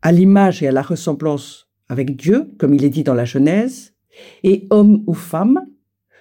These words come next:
leur union les conduisant à ne plus faire qu'une seule chair et à concevoir un enfant. Dans ce contexte, je vous invite, chers auditeurs, à raturer systématiquement ces mots et à les remplacer par les bons termes,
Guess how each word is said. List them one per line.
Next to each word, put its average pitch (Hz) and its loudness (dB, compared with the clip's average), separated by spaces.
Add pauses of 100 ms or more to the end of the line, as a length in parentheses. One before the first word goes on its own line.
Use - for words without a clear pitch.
leur 180 2
union 190 4
les 214 2
conduisant 165 -2 (320)
à 180 0
ne 175 2
plus 190 0
faire 185 -2
qu'une 208 2
seule 143 -2
chair 170 -6 (420)
et 156 -2
à 143 -2
concevoir 151 -6
un 127 0
enfant. - -8 (1300)
Dans 190 2
ce 202 0
contexte, 196 -2
je 143 -4
vous 151 -4
invite, 202 -2
chers - -4
auditeurs, 190 -2 (480)
à 170 -2
raturer 202 0
systématiquement 208 -2
ces - -4
mots 156 0 (420)
et 180 2
à 226 2
les 185 4
remplacer 208 -2
par 180 -4
les 156 0
bons 170 -2
termes, 120 -4